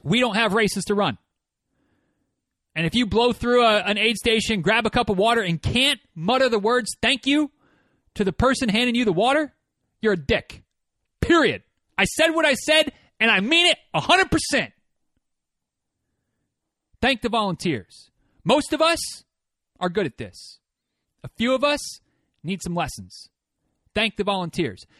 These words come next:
And don't just thank them with your words either. This is a huge pet peeve of mine. Yes, there's volunteers at the, at the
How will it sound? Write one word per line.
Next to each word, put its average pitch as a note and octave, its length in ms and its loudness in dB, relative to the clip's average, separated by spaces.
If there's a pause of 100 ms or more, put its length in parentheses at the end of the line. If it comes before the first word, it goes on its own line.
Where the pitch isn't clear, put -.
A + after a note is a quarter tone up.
(140)
And G#3+ 140 -2
don't D#4+ 180 0
just - 260 -2
thank C#4+ 200 -2
them C#4 120 -4
with B3+ 200 -2
your G#3+ 100 -2
words A3+ 380 0
either. F#3+ 220 0
This C#4 120 0 (100)
is B3 80 -4
a F#3+ 40 -2
huge F4 640 -2
pet - 260 -4
peeve C#4 280 -2
of G#3 80 -2
mine. A#2+ 300 -6 (2500)
Yes, C4+ 320 0
there's A#3 220 -2
volunteers B3 880 0
at G#3+ 240 -4
the, A3 240 0
at A3 160 -4
the G#3+ 100 -4